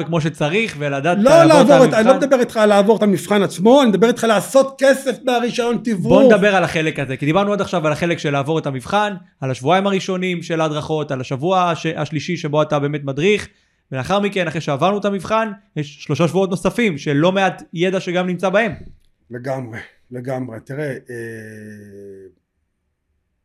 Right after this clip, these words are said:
Speaker 2: יש אנשים שאומרים לי, "עומר, תקשיב, אנחנו רק רוצים לקחת את ההדרכה של הרישיון תיווך, לדעת איך להוציא את הרישיון תיווך."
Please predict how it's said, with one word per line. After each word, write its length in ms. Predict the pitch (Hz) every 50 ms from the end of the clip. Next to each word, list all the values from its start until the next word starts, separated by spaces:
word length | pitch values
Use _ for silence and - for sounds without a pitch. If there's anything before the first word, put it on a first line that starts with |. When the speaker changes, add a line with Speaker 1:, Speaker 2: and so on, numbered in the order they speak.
| _ _ _ _ _ _ _ _ _ _ _ _ _ _ _ _ _ 135
Speaker 2:
יש 140 | 131 -
אנשים 220 | 160 143 135 165 151
שאומרים 300 | - 151 135 160 165 156
לי, 60 | 147
"עומר, 180 | 165 185 180 143
תקשיב, 320 | - 131 - - 175 151
אנחנו 260 | 139 131 131 139 151
רק 100 | 165 165
רוצים 300 | 165 180 170 - 170 156
לקחת 380 | 143 147 175 170 - 165 139 147
את 120 | 127 -
ההדרכה 400 | 143 131 120 123 123 - - 160
של 140 | 143 143 139
הרישיון 340 | 123 123 117 - 139 147 -
תיווך, 360 | 143 139 127 147 165 143 131 120
לדעת 300 | 120 120 135 151 143 151
איך 80 | 131
להוציא 220 | 147 165 - 147 127
את 60 | -
הרישיון 300 | 123 120 - 147 143 135
תיווך." 360 | - 131 131 151 165 156 165